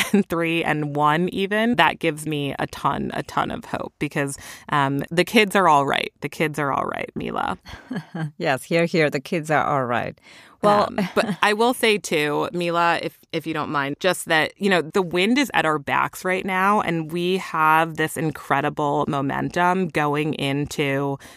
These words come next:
Speaker 1: Election Day. And I know that people get really tired of, you know, this rhetoric, "Just go vote. It's the most important election cycle or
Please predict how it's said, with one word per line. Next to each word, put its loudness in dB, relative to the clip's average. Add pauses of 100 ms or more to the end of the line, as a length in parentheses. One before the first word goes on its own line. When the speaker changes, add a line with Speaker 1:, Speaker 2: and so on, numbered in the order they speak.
(120)
Speaker 1:
Election 2
Day. 2 (300)
And 4 (120)
I 4
know 2
that -4
people -2
get 2
really 0
tired 0
of, 2
you -4
know, -2 (300)
this -2
rhetoric, 0
"Just -4
go 0
vote. -2
It's -6
the -2
most -4
important 0
election 0
cycle 0
or 0